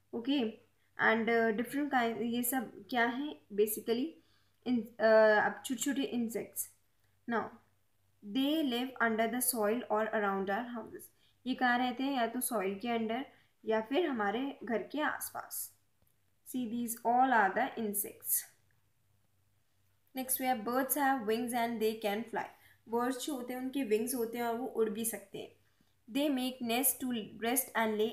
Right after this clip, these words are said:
eggs। बर्ड्स जो होते हैं वो अपना नेस्ट बनाते हैं और रेस्ट करने के लिए और एग्स को ले करने के लिए। Pigeons, sparrows, peacocks, parrots, kites,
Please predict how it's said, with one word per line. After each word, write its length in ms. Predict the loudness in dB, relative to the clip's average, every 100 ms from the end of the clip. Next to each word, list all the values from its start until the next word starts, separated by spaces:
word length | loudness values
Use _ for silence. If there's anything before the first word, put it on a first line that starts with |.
| -2
eggs। 480 | -6 -6 -10 -10 -2
बर्ड्स 340 | 0 0 -2
जो 80 | -2
होते 220 | -2 -2
हैं 180 | -4 -6 -14 -20 -8
वो 180 | -2 0
अपना 320 | 0 0 0
नेस्ट 340 | 2 0 -2
बनाते 420 | -4 -2 -2 0 -2
हैं 160 | -2 -8 -20 _ _
और 320 | 2 4 6
रेस्ट 260 | 4 2 0
करने 300 | 0 0 0
के 120 | -2
लिए 160 | 0 2
और 200 | 2 2
एग्स 340 | 0 -2 -2
को 140 | -2 0
ले 200 | 2 2
करने 280 | -2 -8
के 120 | -12 -16
लिए। 80 | -20 _ _ _ _ -2
Pigeons, 460 | 0 0 -2 0
sparrows, 800 | 0 0 2 4 6 4 2 0 -2 -6 -12
peacocks, 500 | 0 4 4 2 -4 -8 -4 4
parrots, 460 | 6 6 2 -2 -6 -2 2
kites, 360 | 4 2 -2